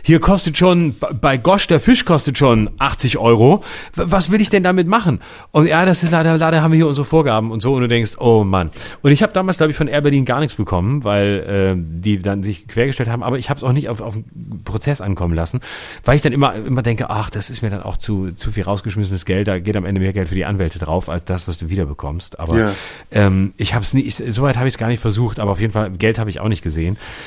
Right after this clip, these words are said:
Speaker 1: Ähm, und gut, Geld hat die, hat Air Berlin kurz danach auch gar nicht mehr gesehen. Gott hab sie
Speaker 2: Ja.
Speaker 1: selig.
Speaker 2: Ja, Personalmangel ist das andere Thema.
Speaker 1: Ja.
Speaker 2: Und da,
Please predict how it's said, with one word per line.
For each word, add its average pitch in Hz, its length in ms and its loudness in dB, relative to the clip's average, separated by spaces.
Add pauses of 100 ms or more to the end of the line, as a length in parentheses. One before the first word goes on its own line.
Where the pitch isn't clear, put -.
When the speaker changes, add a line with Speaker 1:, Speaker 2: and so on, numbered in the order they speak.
(220)
Speaker 1:
Ähm, 104 280 4
und 101 500 0
gut, - 340 0 (340)
Geld 113 220 2
hat 127 140 -2
die, 107 240 0
hat 113 140 -2
Air 123 140 4
Berlin 123 460 4 (360)
kurz 160 220 4
danach 131 260 2
auch 120 220 -2
gar 120 140 4
nicht 104 140 0
mehr 87 140 0
gesehen. 78 320 -2 (140)
Gott 117 180 0
hab 95 140 2
sie 92 100 0
Speaker 2:
Ja. 87 60 -2
Speaker 1:
selig. 82 360 0 (720)
Speaker 2:
Ja, 143 120 6
Personalmangel 147 840 2
ist - 160 -6
das 110 120 -6
andere 123 340 -2
Thema. 95 280 -2
Speaker 1:
Ja. 95 100 0
Speaker 2:
Und 95 160 -4
da, 98 160 -4